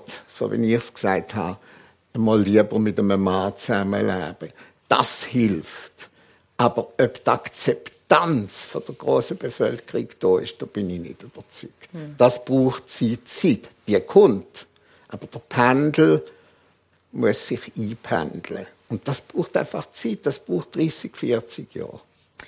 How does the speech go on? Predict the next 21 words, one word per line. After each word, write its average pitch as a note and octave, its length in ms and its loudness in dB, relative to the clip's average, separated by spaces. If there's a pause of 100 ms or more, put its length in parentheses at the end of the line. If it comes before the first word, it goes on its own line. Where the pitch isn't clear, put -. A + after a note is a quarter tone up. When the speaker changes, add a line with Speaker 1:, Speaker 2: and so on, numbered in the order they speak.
(280)
Speaker 2:
Aber D#3 220 2
einmal E3 160 2
ist D#3 140 -2
ja D3 200 6
auch D3+ 80 0
gut, F#3+ 300 4
vielleicht, A3+ 420 2
äh, G#3 300 6
in, G3+ 160 -2
in, F#3 280 -4 (120)
in F#3+ 60 0
Leuten G3 260 -4
halt F#3 220 2
eben F3+ 180 4
auch E3+ 160 4
etwas F3 300 0
anzustacheln. E3+ 840 -2
Also D3+ 220 -2
ich D#3 140 -4
glaub, D3+ 200 4 (640)
pff, - 180 -12